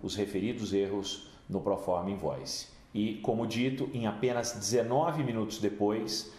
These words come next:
um novo Proforma Invoice, com absolutamente todas as devidas correções, é enviado ao Ministério da Saúde, resolvendo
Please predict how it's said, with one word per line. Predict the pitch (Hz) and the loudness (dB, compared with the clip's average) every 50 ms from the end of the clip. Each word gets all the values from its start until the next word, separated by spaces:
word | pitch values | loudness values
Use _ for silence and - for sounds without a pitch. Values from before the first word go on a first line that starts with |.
| - - - | -16 -6 -2
um | 127 120 | -2 0
novo | 113 117 131 156 165 - 151 - | 2 4 4 4 4 2 0 0
Proforma | - 120 113 - - 104 101 101 104 101 | 2 2 2 2 2 2 2 2 2 -2
Invoice, | 95 - 87 95 98 98 98 - - - - | 0 2 2 4 4 2 0 -2 -6 -6 -4
com | 104 101 92 - - - - - - - | -2 -2 -2 -4 -8 -14 -18 -6 0 4
absolutamente | 147 165 160 139 - - 131 123 123 127 110 110 110 107 - | 4 4 4 2 2 0 0 2 2 2 0 0 0 -2 -4
todas | - - - - 185 208 196 185 160 135 | -6 -2 2 4 4 4 4 2 2 2
as | 127 113 104 107 | 0 -2 -2 0
devidas | 110 107 98 101 101 92 95 - | 0 0 2 2 2 2 0 -2
correções, | - - 92 104 98 - 107 107 117 127 135 - - - - - - - - | -2 -2 0 0 0 0 0 -2 -2 -2 -4 -6 -8 -12 -16 -18 -18 -6 -2
é | 131 131 | 0 0
enviado | 131 123 110 107 104 98 98 98 98 98 101 95 - - - - - | 0 0 0 2 4 4 4 4 2 2 0 -2 -4 -6 -14 -6 -2
ao | - 104 101 | 0 0 2
Ministério | 98 98 95 92 - - - 90 87 85 82 | 2 0 -2 -2 -2 0 2 2 2 2 2
da | 85 85 | 0 -2
Saúde, | - - 87 85 92 101 107 107 120 - - - - - - - | 0 0 0 2 2 2 0 -2 -4 -8 -10 -12 -16 -18 -18 -4
resolvendo | - 127 120 113 117 113 104 - 101 107 110 113 110 107 | -2 0 0 2 2 2 2 2 2 0 0 0 0 -2